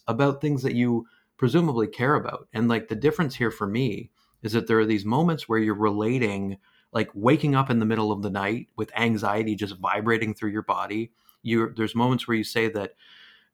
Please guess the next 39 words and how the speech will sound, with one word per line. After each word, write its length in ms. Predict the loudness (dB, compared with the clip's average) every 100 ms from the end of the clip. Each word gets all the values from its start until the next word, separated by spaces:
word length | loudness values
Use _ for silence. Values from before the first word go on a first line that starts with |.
| -2
you 140 | 2
know, 220 | 2 0 -4
you 140 | -8
can 140 | -6
have 220 | -2 -2 2
love 440 | 4 6 4 2
and 120 | -4
solidarity 720 | 0 2 2 0 0 -2 -6
and 180 | -8 -6
rage, 520 | -2 0 0 -2 -6
but 80 | -10
you 120 | -10
can't 360 | -8 -2 0 0
expect 440 | -4 -8 -8 -8
to 40 | -8
have 260 | -4 -4 -6
the 60 |
comfort 540 | -8 -2 -2 0 -2 -2
of 140 | -6
the 80 | -2
world 440 | 2 2 0 -4
too. 440 | -6 -4 -4 -6 -16 _ _ _
Like, 220 | -4 -4
that 240 | -2 -2 -2
to 80 | -2
me 200 | 0 0
is 100 | -2
what 140 | -4
makes 240 | -4 -6 -8
it 120 | -8
kind 140 | -8
of 60 | -6
a 40 |
hard 320 | -6 -4 -4 -2
ask 360 | 0 0 -4
when 120 | -8 -6
you're 160 | -4
looking 400 | -2 -2 -2 -2
at 260 | -2 -6